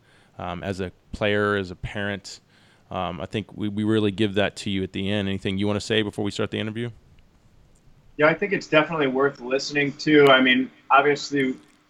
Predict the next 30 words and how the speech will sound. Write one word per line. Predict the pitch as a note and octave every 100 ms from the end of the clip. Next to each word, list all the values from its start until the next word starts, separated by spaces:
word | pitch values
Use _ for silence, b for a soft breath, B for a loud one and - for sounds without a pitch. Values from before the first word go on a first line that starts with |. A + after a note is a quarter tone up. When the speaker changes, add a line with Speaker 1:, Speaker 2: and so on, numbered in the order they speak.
| _ B2+
Speaker 2:
as | B2+
coaches, | - C#3 C3+ C3+ C3+ B2+ A2+ - - - B2+
you |
know, | A#2 A2+ A2
at | B2+ A#2
the | A#2
youth | B2+ C3+ B2+
level, | B2 A#2+ A#2
we're | A2+ A#2
aware | A2 A2+ A#2 A#2
of | A2 A2 G#2 - - - - _ _ -
that | A#2 -
there's | A2 G2
things | - B2+ A#2+ A2+
that | A#2+
are | G#2 G2+
off, | G2+ F#2+ F2 - - _ _ _ -
you | G#3
know, | G#3 G#2
and, | G#2 - _ _
and | G#2+ G2 G2 G2 G#2+
as | G#2 G2 - - - _
player | - -
developers, | G#2+ F#2 A2 A2+ A2 A2+ A2+ A2 G#2 - - G#2+
yourself | G2 - A2+ G#2+
and | G#2+
I, | A#2 A#2 A#2
I | G#2+
know | G#2+ G#2+
that | G#2 G2+